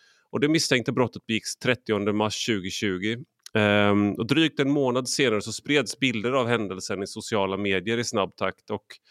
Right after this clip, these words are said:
på bilderna så kan man se brottsoffret befinna sig i en väldigt utsatt situation. Han är fasthållen, till synes skadad, han har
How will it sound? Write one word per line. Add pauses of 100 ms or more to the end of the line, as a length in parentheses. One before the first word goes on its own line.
(480)
på
bilderna
så
kan
man
se
brottsoffret
befinna
sig
i
en
väldigt
utsatt
situation.
Han
är
fasthållen,
till
synes
skadad,
han
har